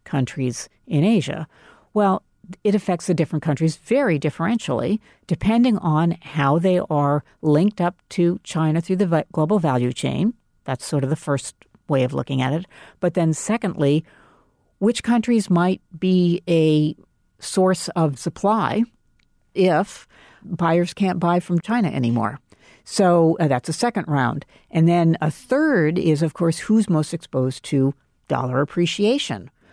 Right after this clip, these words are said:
Uh, it's the financial side of things. So, so the emerging markets are, are really a heterogeneous group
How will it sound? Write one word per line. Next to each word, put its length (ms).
Uh, 120
it's 120
the 80
financial 460
side 280
of 80
things. 380
So, 520
so 320
the 120
emerging 460
markets 380
are, 140
are 140
really 480
a 60
heterogeneous 920
group 380